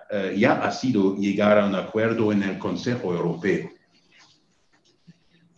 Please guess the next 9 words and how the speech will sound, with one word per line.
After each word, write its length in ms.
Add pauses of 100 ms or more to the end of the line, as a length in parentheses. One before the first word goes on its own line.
(560)
Sin 260
embargo, 480
estoy 300
optimista 720
que 560
al 180
final 500
de 460
este, 720